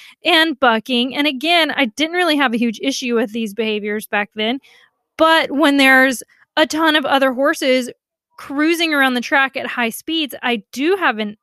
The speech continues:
issue with those behaviors because you can't totally control where the horse is gonna end up. And I was so concerned that we were gonna rear or buck our way into oncoming traffic that's going around the track at, like, thirty miles an hour,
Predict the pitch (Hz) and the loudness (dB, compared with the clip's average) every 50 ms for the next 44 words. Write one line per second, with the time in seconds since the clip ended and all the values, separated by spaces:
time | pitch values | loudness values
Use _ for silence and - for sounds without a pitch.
0 | _ _ _ _ - 262 214 - - 220 220 214 214 233 - - 220 214 208 190 | _ _ _ _ -8 -8 -8 -6 -8 -8 -6 -6 -6 -4 -4 -4 -4 -4 -4 -6
1 | 233 208 214 208 196 214 240 294 285 - - 269 - 285 285 262 233 - _ - | -6 -6 -4 -4 -2 -2 -2 -2 -2 -4 -6 -4 -2 0 -2 -2 -2 -6 _ -20
2 | - - _ - 285 285 - 349 349 - - - - - 294 294 311 320 320 247 | -20 -16 _ -8 -8 -6 -4 -4 -4 -4 -4 -6 -2 0 0 2 2 0 0 0
3 | - 285 233 - 254 233 226 226 226 214 214 202 226 220 202 220 202 - 220 214 | -2 -4 -2 0 0 0 2 0 0 -2 -2 -4 -6 -6 -8 -10 -10 -8 -8 -8
4 | 208 - 220 214 214 214 214 247 226 220 226 214 - - - 277 277 311 - 339 | -8 -8 -6 -4 -4 -4 -2 -2 -4 -4 -4 -6 -6 0 2 2 2 2 0 -2
5 | 330 - 277 240 233 226 214 226 226 226 247 226 220 220 202 233 220 220 214 202 | 0 2 2 2 2 2 0 0 0 0 0 0 0 0 -2 -2 -2 -2 -4 -4
6 | 196 240 254 254 247 240 254 269 - - 254 220 185 - 240 226 233 - - 254 | -2 0 2 4 4 4 4 2 0 -2 -4 -2 0 0 0 0 0 0 0 0
7 | 220 220 220 220 214 214 214 - - 254 240 233 226 - - 226 220 - 226 226 | 2 2 2 0 0 0 -2 -4 -4 -4 -4 -4 -4 -6 -6 -6 -6 -4 -4 -4
8 | 220 - 247 220 214 214 208 214 - - 247 233 226 - 220 208 202 - 208 214 | -4 -4 -4 -4 -4 -4 -6 -6 -4 0 0 0 0 0 -4 -8 -8 -6 -4 -4
9 | 202 - - - - - _ - - - - _ _ _ _ _ 240 277 269 247 | -4 -4 -6 -10 -18 -18 _ -20 -20 -20 -20 _ _ _ _ _ -4 0 0 2
10 | 233 226 220 214 214 208 - 233 214 208 - 220 - 220 214 - - 214 208 208 | 2 0 0 -2 -4 -4 -2 -2 -2 -2 -4 -6 -8 -8 -8 -8 -6 -6 -6 -6
11 | 208 196 196 214 208 226 262 285 - - - _ | -6 -6 -8 -8 -4 -2 0 0 -2 -2 -8 _